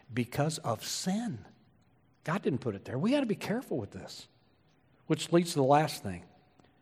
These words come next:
We need to ask God now more than ever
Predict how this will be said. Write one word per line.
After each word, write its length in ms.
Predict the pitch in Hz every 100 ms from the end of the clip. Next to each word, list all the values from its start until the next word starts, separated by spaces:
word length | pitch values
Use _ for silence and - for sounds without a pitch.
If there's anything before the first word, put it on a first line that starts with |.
| _ -
We 140 | 143
need 120 | 156
to 140 | 139 131
ask 300 | 147 156 -
God 420 | 117 107 110 120 - - - - - - - - _
now 380 | 127 131 139 143
more 240 | 135 139
than 180 | 127 110
ever 400 | 101 92 - -